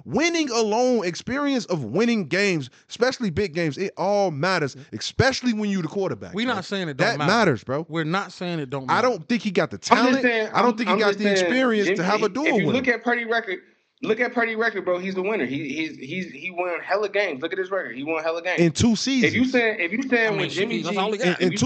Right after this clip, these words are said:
Speaker 3: saying when Jimmy
Speaker 1: seasons.
Speaker 3: G and, and
Speaker 2: He
Speaker 3: Pat
Speaker 2: got nothing
Speaker 3: Mahomes
Speaker 2: to
Speaker 3: first got in the Super Bowl, if you looking at talent wise,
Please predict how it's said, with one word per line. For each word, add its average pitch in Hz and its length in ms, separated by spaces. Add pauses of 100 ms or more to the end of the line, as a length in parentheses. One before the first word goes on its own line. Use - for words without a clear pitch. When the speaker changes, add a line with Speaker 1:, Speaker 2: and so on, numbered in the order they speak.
Speaker 3:
saying - 20
when - 80 (100)
Jimmy 311 120
Speaker 1:
seasons. 190 160
Speaker 3:
G 190 240
and, 160 200
and 151 140
Speaker 2:
He 254 60
Speaker 3:
Pat 180 180
Speaker 2:
got 175 60
nothing 180 160
Speaker 3:
Mahomes 165 60
Speaker 2:
to - 60
Speaker 3:
first 165 220
got 175 140
in 175 60
the 175 40
Super 180 200
Bowl, 131 360 (440)
if 143 140
you 175 100
looking 220 280
at 220 180
talent 226 400
wise, 127 340